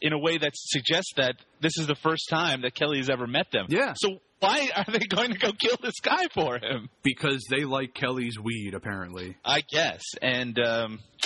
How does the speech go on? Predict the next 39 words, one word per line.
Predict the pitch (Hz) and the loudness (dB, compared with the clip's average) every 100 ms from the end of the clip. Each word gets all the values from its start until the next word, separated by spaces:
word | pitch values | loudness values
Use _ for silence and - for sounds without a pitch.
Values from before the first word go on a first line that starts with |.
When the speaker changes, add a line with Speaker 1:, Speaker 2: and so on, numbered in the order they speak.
| - - - - - - - | -6 -14 -16 -16 -16 -8 0
Speaker 1:
yeah, | 196 104 | 2 0
so | - 123 | -2 0
that's | 160 - | 0 0
how | 160 | 0
that | 127 135 | 2 0
happens. | 110 87 80 82 - - 160 - 156 | -2 -4 -8 -12 -14 -4 -2 2 2
Uh, | 156 - 320 | 2 0 0
Speaker 2:
<laughs> | 233 220 196 190 - 165 - 175 - 165 - - | 0 -2 -2 -4 -4 -8 -4 -6 -4 -8 -4 0
Speaker 1:
I | 220 | 0
mean, | 233 170 | 0 -2
I, | 180 - | -2 0
I, | 208 | 0
you | 196 233 | 2 2
know | |
what? | 220 220 - | 2 0 -2
I, | 185 185 | 0 0
I | |
hate | 220 226 156 | -2 -4 0
knocking | 160 165 156 | 0 0 -2
the | 135 | -4
performances | 127 143 131 131 117 - - | -2 -2 0 -2 -6 -2 -2
too | 135 | 0
much, | 113 - - | 0 0 -2
but | 160 | -2
just | - 247 | 0 0
to | 240 | 0
give | 233 | 0
you, | 190 135 117 _ 120 | 0 -2 -10 _ 0
uh, | 123 | 2
an | 120 | 2
idea, | 131 123 120 113 92 120 101 | 0 0 0 0 0 -4 -2
those | 110 117 | -2 0
who | |
are | 110 | -2
listening, | 110 123 107 101 | 0 -2 -2 0
some | - 127 | 0 0
of | |
the | 107 | -2
characters, | - 113 117 117 | 0 0 2 -2